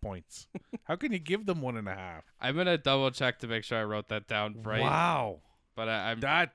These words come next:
Speaker 1: that, that's, wow. Very rarely do we get the wrong team.
Speaker 2: Both get
Speaker 1: At
Speaker 2: the wrong
Speaker 1: least.
Speaker 2: team.
Speaker 1: Yeah, yeah.
Speaker 2: I've done that a couple times, especially with the Falcons.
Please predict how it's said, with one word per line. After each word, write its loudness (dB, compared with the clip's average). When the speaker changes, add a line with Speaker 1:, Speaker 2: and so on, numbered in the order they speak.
Speaker 1:
that, -4
that's, 0
wow. 2
Very 8
rarely 8
do 2
we 6
get 4
the 4
wrong 4
team. -6
Speaker 2:
Both -2
get 2
Speaker 1:
At -2
Speaker 2:
the -4
wrong 2
Speaker 1:
least. -6
Speaker 2:
team. -6
Speaker 1:
Yeah, 2
yeah. -2
Speaker 2:
I've 2
done -4
that -8
a -12
couple -10
times, -10
especially -4
with -10
the -14
Falcons. -10